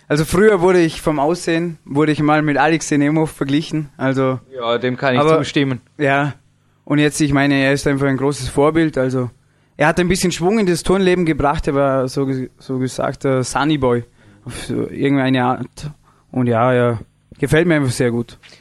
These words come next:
Speaker 2: Buck, ich kann dich übrigens beruhigen, auch mein größtes Vorbild im Klettersport ist und bleibt der Frostwally Grau. Auch er war hier am Gold-Podcast, keinen Podcast habe ich mehrmals angehört und der ist ja schon jahrelang zurückgetreten. Ich denke,
Speaker 1: Ja.
Speaker 2: die gewissen Persönlichkeiten,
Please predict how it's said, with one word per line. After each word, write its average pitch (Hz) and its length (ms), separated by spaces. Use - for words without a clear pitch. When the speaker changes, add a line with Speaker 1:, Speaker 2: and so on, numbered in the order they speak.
Speaker 2:
Buck, 131 240
ich 120 80
kann 123 220
dich 123 100
übrigens 120 560
beruhigen, 123 500
auch 113 160
mein 120 320
größtes 120 420
Vorbild 127 380
im 120 100
Klettersport 127 680
ist 214 340
und 156 200
bleibt 151 340
der 143 80
Frostwally 139 580
Grau. 147 360
Auch 135 320
er 165 240
war 175 80
hier 170 180
am 165 160
Gold-Podcast, 165 880
keinen 175 320
Podcast 165 500
habe 143 160
ich 135 60
mehrmals 151 400
angehört 143 460
und 127 120
der 139 140
ist 127 80
ja 120 140
schon 131 100
jahrelang 110 540
zurückgetreten. 107 800
Ich 104 120
denke, 147 380
Speaker 1:
Ja. 131 40
Speaker 2:
die 131 80
gewissen 147 400
Persönlichkeiten, 147 960